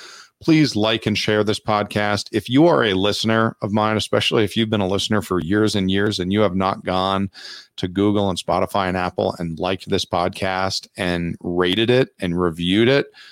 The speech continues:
uh, you are not helping me. <laughs> If you wanna help me, that's what you can do. That's how this podcast gets suggested and put in front of more people.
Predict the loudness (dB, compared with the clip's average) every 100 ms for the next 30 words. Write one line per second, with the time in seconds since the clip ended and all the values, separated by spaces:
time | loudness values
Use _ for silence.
0 | _ _ -2 0 0 0 -2 -6 -14 -6
1 | 0 4 2 2 0 0 -2 -4 -4 -6
2 | -6 -12 -12 -18 _ -8 -6 -2 -2 0
3 | 0 2 2 2 0 0 0 2 0 -2
4 | -12 -14 -16 -6 -2 -2 -2 0 0 0
5 | 0 0 2 0 -2 -4 -8 -4 -2 0
6 | -2 -2 -4 -2 -4 -4 -4 -4 0 0
7 | -2 -6 -6 -4 -2 -2 -2 -4 -2 -4
8 | -6 -4 -4 -4 -12 -6 -6 -4 -4 -4
9 | -6 -14 -12 -14